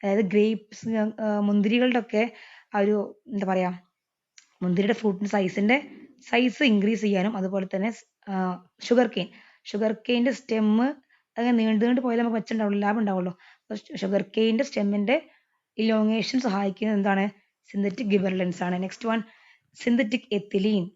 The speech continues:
ഫ്രൂട്ട്സിനെ റൈപ്പൻ ചെയ്യാൻ, അത് പഴുക്കാൻ വേണ്ടിയിട്ട്, അതായത് മാർക്കറ്റ്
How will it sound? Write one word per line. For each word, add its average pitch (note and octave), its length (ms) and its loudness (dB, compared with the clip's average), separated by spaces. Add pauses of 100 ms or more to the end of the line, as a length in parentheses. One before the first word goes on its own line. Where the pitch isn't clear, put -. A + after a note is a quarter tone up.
(1200)
ഫ്രൂട്ട്സിനെ C#4 400 2
റൈപ്പൻ G#3+ 440 2
ചെയ്യാൻ, F#3 240 0 (320)
അത് G3+ 240 -2
പഴുക്കാൻ G3+ 540 0
വേണ്ടിയിട്ട്, F#3 300 -2
അതായത് B3 520 -4 (100)
മാർക്കറ്റ് G3+ 480 -4